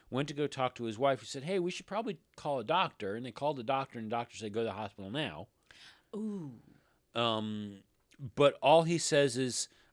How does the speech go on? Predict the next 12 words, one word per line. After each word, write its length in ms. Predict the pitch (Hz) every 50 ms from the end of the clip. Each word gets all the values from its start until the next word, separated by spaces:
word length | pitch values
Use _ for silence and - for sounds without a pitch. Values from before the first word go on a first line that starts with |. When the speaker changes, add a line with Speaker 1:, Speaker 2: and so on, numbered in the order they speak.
| _ -
Speaker 1:
"I 120 | 120 131
had 220 | 117 135 180 226
a 40 | 233
small 280 | - - - 175 170 165
problem 420 | - - 160 151 147 147 143 135
with 120 | 131 127 -
the 80 | 131
vein." 320 | 123 160 180 107 71 - _ _ _ _ _ _ _ _ _ _ _ _ _ _ _ _ _ _ _ _ _ _ _ _ _ _ _ _ _ _ _ _ _ _ _ _ _ _ _ _ _ _ _ _ _
So 240 | - - 147 139 131
it's 180 | 131 - -
not 200 | 160 165 180 151
like 380 | 147 147 143 147 143 - -